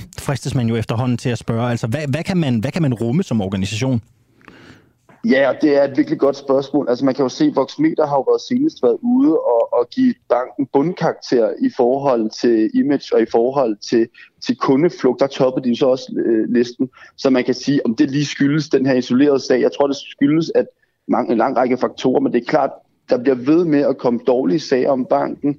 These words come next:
Speaker 2: øh, og så de har svært ved ligesom måske at komme med, frem med de positive historier, der så sandt nok også er. Men, men det gør jo, at, at det, det er en bank, der ligesom, ja,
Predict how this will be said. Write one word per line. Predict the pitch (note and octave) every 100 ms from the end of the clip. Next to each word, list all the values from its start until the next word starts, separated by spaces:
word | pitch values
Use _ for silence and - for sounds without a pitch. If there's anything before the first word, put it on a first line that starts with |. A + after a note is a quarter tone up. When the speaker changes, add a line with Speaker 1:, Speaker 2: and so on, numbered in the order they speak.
| - _ _ _
Speaker 2:
øh, | C3+ C3 A#2+ A#2
og | -
så | D3
de | B2
har | B2
svært | A#2 C#3
ved | B2+
ligesom | C3 C#3+
måske | C#3 B2+ C#3
at | C3+
komme | C3 A#2+
med, | A#2 A#2+ - - -
frem | C3+ B2+
med |
de | B2 A#2
positive | C3+ E3 D#3+ C#3+
historier, | C3 B2 C3 B2+
der |
så | B2 B2
sandt | C3 B2+
nok | B2
også | B2 B2+
er. | C3 - - - _
Men, | C#3+ C#3
men | C4
det | - -
gør | A#2
jo, | D#3+
at, | E3 B2+ -
at | B2
det, | B2 A2+ A2
det | B2
er |
en | A#2
bank, | A#2 B2+ A#2+
der | D3
ligesom, | B2+ C#3 C3 B2+ -
ja, | D3 B2